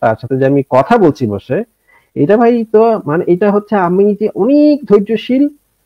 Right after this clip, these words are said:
মানে তার একটা প্রমাণ। মানে এমন ভাইবেন না যে আপনাদের এটা অধিকার যে আপনারা জঙ্গিবাদ করবেন আর আমরা আপনাদেরকে তুকু তুকু তুকু তুকু করব। আপনারা য-, যদি মনে করে থাকেন যে আপনারা, আপনারা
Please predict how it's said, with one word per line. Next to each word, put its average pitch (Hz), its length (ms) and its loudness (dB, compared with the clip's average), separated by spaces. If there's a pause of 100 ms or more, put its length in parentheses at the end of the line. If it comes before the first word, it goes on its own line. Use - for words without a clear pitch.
(480)
মানে 147 160 0
তার 214 300 2
একটা 220 180 0
প্রমাণ। 113 340 -2 (320)
মানে 147 200 0
এমন 156 280 2
ভাইবেন 208 380 4
না 151 180 0
যে 123 160 -2
আপনাদের 156 400 -2
এটা 170 160 2
অধিকার 135 440 2
যে 127 80 -2
আপনারা 139 240 -4
জঙ্গিবাদ 156 600 2
করবেন 185 320 0
আর 139 160 0
আমরা 131 240 0
আপনাদেরকে 143 380 -4
তুকু 220 240 -2
তুকু 202 200 -2
তুকু 185 200 -4
তুকু 175 220 -6
করব। 139 420 -2 (340)
আপনারা 147 340 2
য-, 120 400 0
যদি 131 160 2
মনে 143 220 4
করে 165 200 2
থাকেন 135 380 -4
যে 135 140 0
আপনারা, 120 380 -2
আপনারা 139 440 2